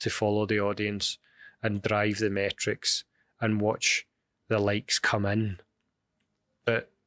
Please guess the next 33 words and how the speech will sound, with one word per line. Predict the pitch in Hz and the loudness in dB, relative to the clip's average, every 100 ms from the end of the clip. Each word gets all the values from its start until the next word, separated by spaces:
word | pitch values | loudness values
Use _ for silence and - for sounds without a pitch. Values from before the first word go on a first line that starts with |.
| _ | _
for | - 117 | -2 2
me, | 113 135 170 170 | 4 4 4 2
and | 139 113 | 0 0
when | 110 | 2
I'm | 107 110 - | 0 -2 -4
talking | - 123 131 | -2 0 2
to | - 110 | 0 -2
people | 107 117 | -2 0
about | 104 104 | 0 0
why | 110 107 | 2 2
I'm | 104 101 | 0 0
doing | 107 110 117 | 0 0 0
this, | 110 - - _ _ _ _ _ 190 | 0 -2 -4 _ _ _ _ _ -12
uh, | 123 - | -10 -10
those | 131 120 120 127 123 | -4 2 4 6 4
were | 110 | 2
not | 107 117 | 2 0
my | 110 104 | 0 0
reasons. | 101 104 110 117 110 - - _ _ _ _ _ _ _ _ _ - | -2 -4 0 0 2 0 -2 _ _ _ _ _ _ _ _ _ 0
Here's | 151 180 | 4 4
a, | |
ri-, | 135 135 127 | 4 4 4
a | 127 | 2
long | 117 120 127 | 4 4 4
way | 120 | 2
round | 113 113 104 - | 2 0 -4 -4
to | 113 107 107 | -2 -2 -2
a | 117 104 | -4 -2
theme | - 113 113 | 0 0 0
for | 104 - 104 | -2 -2 0
your | 107 113 | 0 0
consideration | - 123 - 120 123 123 113 - 120 | 0 2 2 2 2 2 2 0 0
today. | 131 123 120 | 0 2 0